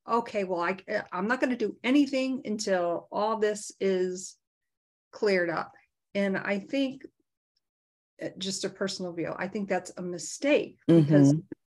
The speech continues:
Speaker 1: we want, we still wanna go forward. Like I was
Speaker 2: Mm-hmm.
Speaker 1: mentioning about the, the social media graphic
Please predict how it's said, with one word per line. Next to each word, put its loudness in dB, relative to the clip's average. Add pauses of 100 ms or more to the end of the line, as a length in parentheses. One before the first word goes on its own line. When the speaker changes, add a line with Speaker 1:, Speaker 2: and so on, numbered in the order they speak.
(280)
Speaker 1:
we -2
want, 0
we -4
still 2
wanna 0
go 0
forward. 2 (120)
Like 4
I 4
was 0
Speaker 2:
Mm-hmm. -14 (280)
Speaker 1:
mentioning -8
about -6
the, -8 (120)
the -8
social -6
media -4
graphic -2